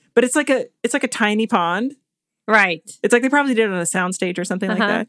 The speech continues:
Speaker 2: yeah.
Speaker 1: And it, but it's like a tiny, and you're like, "How, how can that car even fit in
Speaker 2: Real
Speaker 1: there?"
Speaker 2: deep.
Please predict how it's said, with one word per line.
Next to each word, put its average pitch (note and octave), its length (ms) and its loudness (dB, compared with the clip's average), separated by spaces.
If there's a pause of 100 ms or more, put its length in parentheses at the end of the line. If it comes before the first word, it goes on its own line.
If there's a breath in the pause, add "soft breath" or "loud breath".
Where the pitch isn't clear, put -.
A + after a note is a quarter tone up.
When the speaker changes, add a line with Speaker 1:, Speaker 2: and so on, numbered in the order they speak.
(100)
Speaker 2:
yeah. F3 180 -4
Speaker 1:
And A3 120 2
it, G3 120 -4
but G#3 100 2
it's G#3 120 -2
like A3 140 -2
a G3+ 40 0
tiny, G3+ 300 -4
and G3+ 100 0
you're G3 100 0
like, F3 160 -2
"How, F#3+ 420 -6
how G3 180 -6
can G#3 140 -6
that F#3+ 140 -6
car E3+ 280 -6
even E3+ 220 -8
fit - 200 -8
in - 60 -4
Speaker 2:
Real F3 140 -2
Speaker 1:
there?" F3 60 -10
Speaker 2:
deep. F3 320 -6